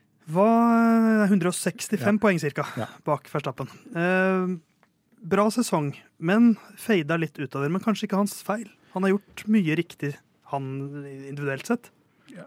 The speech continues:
Speaker 2: altså nå, hvis man ser, eh, starten på sesongen, hvor det var, eh, eh, nesten umulig for han å ikke fullføre på podiet, eh, så er det jo klart at det har gått litt, eh,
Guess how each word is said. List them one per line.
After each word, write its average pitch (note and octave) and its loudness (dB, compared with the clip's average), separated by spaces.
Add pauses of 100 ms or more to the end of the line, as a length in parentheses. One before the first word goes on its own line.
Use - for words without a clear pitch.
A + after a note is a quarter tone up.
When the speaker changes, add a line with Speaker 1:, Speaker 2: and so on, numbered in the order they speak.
Speaker 2:
altså A#2+ -4
nå, C3 0
hvis B2 -2
man B2 0
ser, A2+ 2
eh, A2+ 2
starten G2 -4
på A2 -2
sesongen, A#2 -2
hvor C#3 4
det C3 2
var, A#2 4
eh, A2+ 0 (100)
eh, A#2 0
nesten A#2 -4
umulig G#2 -2
for G#2+ -2
han G#2+ -6
å A2 -2
ikke - -8
fullføre G2+ -4
på F#2 -14
podiet, A#2 -2
eh, A#2 0
så C3+ -2
er B2 2
det B2+ -2
jo B2+ 0
klart A#2 0
at A#2 -2
det C3 2
har B2 -6
gått - -16
litt, A#2+ -2 (500)
eh, A2+ 0